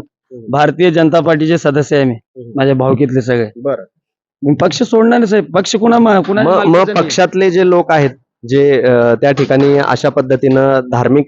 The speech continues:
Speaker 2: जे काही वादविवाद निर्माण करतात किंवा जे मुस्लिम समाजाला उद्देशून जे आहे ते चुकीच्या पद्धतीनं शब्दप्रयोग करतात, याच्यावर तुमची काय भूमिका राहिलेली आहे?
Speaker 1: साहेब, मी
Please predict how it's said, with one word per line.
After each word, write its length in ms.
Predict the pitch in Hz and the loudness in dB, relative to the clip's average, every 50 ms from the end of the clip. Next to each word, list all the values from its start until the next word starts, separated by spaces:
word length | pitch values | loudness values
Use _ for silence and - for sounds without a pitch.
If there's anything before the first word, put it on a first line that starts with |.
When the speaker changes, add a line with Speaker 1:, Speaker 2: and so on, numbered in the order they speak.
| 131 | -2
Speaker 2:
जे 100 | 123 139 | -2 -2
काही 280 | 127 - 135 135 143 143 | 0 2 2 2 2 2
वादविवाद 540 | 139 131 127 127 127 127 131 131 131 127 123 | 2 2 2 0 0 0 0 2 2 2 2
निर्माण 340 | 123 123 117 113 120 120 120 | 0 0 0 0 0 0 0
करतात 400 | 117 120 113 107 - 110 107 104 - _ _ _ _ _ _ _ | 0 -2 -2 -2 0 0 -2 -2 -4 _ _ _ _ _ _ _
किंवा 480 | - 120 120 131 131 135 135 139 135 - 113 123 | -2 0 0 2 2 2 2 2 0 0 -2 -2
जे 140 | 117 135 143 | 0 0 2
मुस्लिम 460 | 143 139 135 127 - 143 147 156 156 | 2 2 0 0 -2 0 0 2 2
समाजाला 1120 | 156 - 156 131 131 135 135 127 139 135 135 135 135 131 135 131 - - - - 131 139 143 | 2 0 0 0 0 0 0 0 0 2 2 2 2 2 0 -2 -4 -6 -6 -4 0 0 2
उद्देशून 540 | 147 147 139 135 131 147 135 - 147 147 139 | 2 2 0 0 0 -2 -2 0 0 0 2
जे 80 | 135 139 | 2 2
आहे 140 | 135 127 | 2 2
ते 120 | 123 - 143 | 0 -2 -4
चुकीच्या 380 | - - 135 - 151 151 160 | -6 -4 -4 -4 -2 -2 -2
पद्धतीनं 460 | - 151 143 135 139 131 131 139 139 143 | -2 -2 -2 -2 -2 -2 0 0 0 0
शब्दप्रयोग 580 | 135 - 131 123 127 131 - 123 123 123 117 - | 0 -2 -2 -2 -2 0 0 2 2 2 2 0
करतात, 260 | - 110 107 - 110 107 - - _ _ _ _ _ - | -2 -2 -2 -2 -2 -4 -6 -10 _ _ _ _ _ -6
याच्यावर 480 | 123 123 131 143 151 - 202 202 214 202 | -2 0 0 0 0 2 2 2 2 2
तुमची 300 | - 208 202 196 180 196 | 2 0 0 0 0 -2
काय 160 | - 196 185 | -2 0 0
भूमिका 340 | 170 151 139 139 135 135 131 | 2 2 2 2 2 2 2
राहिलेली 320 | 127 113 104 104 107 104 | 2 2 2 0 0 0
आहे? 400 | 101 95 95 104 - - - - - - - - | 0 -2 -4 -8 -14 -12 -10 -12 -12 -12 -14 -20
Speaker 1:
साहेब, 280 | - - - 185 185 190 | -18 -10 -4 -4 -4 -2
मी 880 | 196 196 196 196 202 208 208 196 202 202 202 208 202 202 202 202 294 311 | 0 0 2 2 2 2 2 2 2 2 2 2 2 2 2 2 0 -2